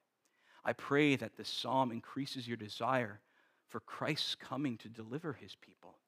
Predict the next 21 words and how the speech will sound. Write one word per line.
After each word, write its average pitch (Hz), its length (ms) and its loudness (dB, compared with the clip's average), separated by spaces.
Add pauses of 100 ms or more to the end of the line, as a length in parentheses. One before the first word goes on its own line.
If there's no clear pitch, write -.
(1120)
That - 120 -8
when 147 120 4
you 156 160 8
are 131 140 8
afraid, 113 580 -4 (260)
that - 140 -20
when, 120 640 6 (440)
when 151 500 8
you 123 240 0
are 104 320 -6 (180)
afraid, 101 460 -16 (300)
when 131 180 4
you 123 100 4
fear, 127 520 -4 (720)
when 110 100 -2
you 123 120 6
are 143 140 10
anxious, 139 600 -2 (1080)
not 107 340 0
if, 143 420 -2 (960)
when, 107 360 -10